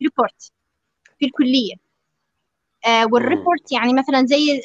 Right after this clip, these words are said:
Speaker 1: أونتاريو كوليدج أوف فارماسيست، كثير سهل أنت هسه، هسه حاليا نعمل ريبورت للصيدلاني اللي عندنا براس الشارع، يعني، بتكون كثير سهل، بس تحط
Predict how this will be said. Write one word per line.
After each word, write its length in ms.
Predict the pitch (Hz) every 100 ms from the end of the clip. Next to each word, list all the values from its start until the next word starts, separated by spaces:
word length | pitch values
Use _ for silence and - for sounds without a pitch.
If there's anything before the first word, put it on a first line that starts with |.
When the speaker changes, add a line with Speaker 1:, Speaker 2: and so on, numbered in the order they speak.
| 254
Speaker 1:
أونتاريو 400 | 254 302 302 285
كوليدج 320 | - 294 262
أوف 140 | - 285
فارماسيست، 460 | 285 254 - 202 240
كثير 260 | _ 349
سهل 280 | 370 415 359
أنت 180 | 302 294
هسه، 320 | 294 359 -
هسه 220 | 269 - 220
حاليا 420 | 233 277 240 247
نعمل 340 | 320 294 277
ريبورت 420 | 311 339 339 _ _ _ _ _ _ _ 254
للصيدلاني 720 | 254 - 277 262 285 294 277
اللي 420 | 254 262 247 240
عندنا 200 | 233 277
براس 320 | 254 254 254 -
الشارع، 480 | - 285 254 185
يعني، 300 | 190 202 202 208
بتكون 360 | - 311 285
كثير 200 | 277 -
سهل، 260 | 359 294 262
بس 160 | 294 -
تحط 200 | -